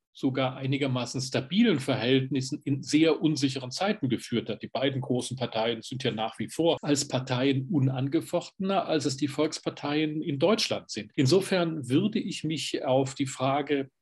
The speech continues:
des geltenden Wahlrechts nicht verlassen und, äh, ich würde mich auch generell auf die vermeintliche Stabilität von Verhältnissen nicht zu sehr verlassen.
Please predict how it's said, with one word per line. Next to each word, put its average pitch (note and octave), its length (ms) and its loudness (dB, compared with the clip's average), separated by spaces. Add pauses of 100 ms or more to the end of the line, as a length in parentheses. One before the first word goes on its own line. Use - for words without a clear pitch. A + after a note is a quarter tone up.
des C3 280 2
geltenden C3+ 520 2
Wahlrechts D#3 540 -2
nicht C#3 220 -6
verlassen C3 640 0
und, C#3+ 540 4
äh, C#3 340 2 (140)
ich C3 320 -6
würde F3+ 280 4
mich D#3 280 -2
auch C3 180 -2
generell F3+ 640 0
auf C3 260 -2
die C3 140 -4
vermeintliche C#3 720 -4
Stabilität C3+ 640 -2
von B2+ 160 -6
Verhältnissen A#2 540 -2
nicht A2 180 -8
zu - 160 -2
sehr A#2 300 2 (100)
verlassen. A2 480 -2